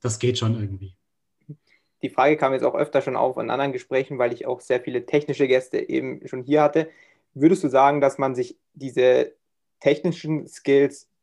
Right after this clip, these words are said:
Speaker 2: ähm, schwieriger aneignen kann, selbst aneignen kann als die wirtschaftlichen? Also du musstest dir jetzt natürlich die wirtschaftlichen Kenntnisse aneignen. Würdest du sagen, dass das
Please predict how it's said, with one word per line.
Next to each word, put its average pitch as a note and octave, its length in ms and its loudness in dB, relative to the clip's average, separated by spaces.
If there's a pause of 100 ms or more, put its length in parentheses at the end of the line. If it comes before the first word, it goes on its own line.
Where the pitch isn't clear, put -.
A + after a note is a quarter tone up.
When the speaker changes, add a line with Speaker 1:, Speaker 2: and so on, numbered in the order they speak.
(240)
Speaker 2:
ähm, B2+ 440 -6
schwieriger E3+ 600 2
aneignen D#3+ 480 0
kann, E3 220 -2
selbst C#3+ 200 4
aneignen D3+ 520 -4
kann D3+ 180 -4
als B2 180 -6
die B2 140 -12
wirtschaftlichen? F3 680 -2
Also B2+ 180 -6
du B2+ 120 -6
musstest D3 300 -4
dir C3 100 4
jetzt B2+ 220 -6 (300)
natürlich C3+ 300 -4
die B2+ 100 -6
wirtschaftlichen D#3 460 -2
Kenntnisse D3 360 -2
aneignen. C#3 380 -4 (360)
Würdest C#3 200 -8
du C3+ 60 -12
sagen, B2+ 220 0
dass B2+ 160 -8
das - 280 -2